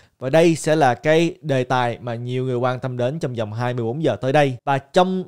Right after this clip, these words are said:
lúc mà mọi thứ, á, vẫn đang chưa rõ ràng thì các bạn thấy được là Janet Yellen, có nghĩa là Bộ trưởng Bộ Tài chính Hoa Kỳ đó, thì vẫn nghĩ là mọi thứ đều đang rất tốt đẹp, à, liên quan đến thị trường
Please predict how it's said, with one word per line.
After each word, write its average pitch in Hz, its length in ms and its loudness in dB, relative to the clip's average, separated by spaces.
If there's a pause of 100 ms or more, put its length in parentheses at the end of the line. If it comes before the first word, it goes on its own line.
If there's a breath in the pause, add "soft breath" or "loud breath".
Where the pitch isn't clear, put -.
(240)
lúc 190 300 -2
mà 135 140 0
mọi 117 260 -2
thứ, 160 300 -2
á, 202 80 0
vẫn 123 220 -6
đang 127 200 -2
chưa 139 180 -4
rõ 117 140 0
ràng 113 280 -2
thì 120 120 -8
các 120 80 -10
bạn 113 200 -6
thấy 123 80 -8
được 117 220 -6
là 110 160 -4
Janet 120 300 -8 (100)
Yellen, 123 320 0
có 127 120 -10
nghĩa 117 160 -6
là 110 360 -4
Bộ 113 220 -4
trưởng 120 240 -6
Bộ 127 120 -2
Tài 127 100 -4
chính 139 120 -8
Hoa 131 120 -4
Kỳ 120 260 -6
đó, 123 120 -2 (300 loud breath)
thì 131 200 -4
vẫn 117 260 -6
nghĩ 131 160 -4
là 135 120 -2
mọi 110 200 -4
thứ 151 240 -2
đều 135 240 0
đang 120 260 -2
rất 165 220 -8
tốt 202 160 0
đẹp, 123 340 -2
à, 120 160 -2
liên 123 240 -6
quan 120 280 -2
đến 123 220 -4
thị 120 200 -6
trường 110 440 -6